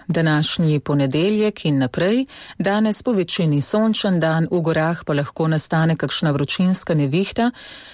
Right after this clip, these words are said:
Jutri bo prav tako sončno, popoldne bodo krajevne nevihte.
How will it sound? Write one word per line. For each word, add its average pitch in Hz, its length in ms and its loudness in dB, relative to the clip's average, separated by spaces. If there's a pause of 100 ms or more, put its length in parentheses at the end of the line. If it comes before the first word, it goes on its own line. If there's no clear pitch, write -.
(100)
Jutri 247 380 2
bo 165 140 0
prav 220 240 0
tako 147 220 -2
sončno, 220 720 0
popoldne 202 600 2
bodo 175 260 0
krajevne 156 520 0
nevihte. 175 540 0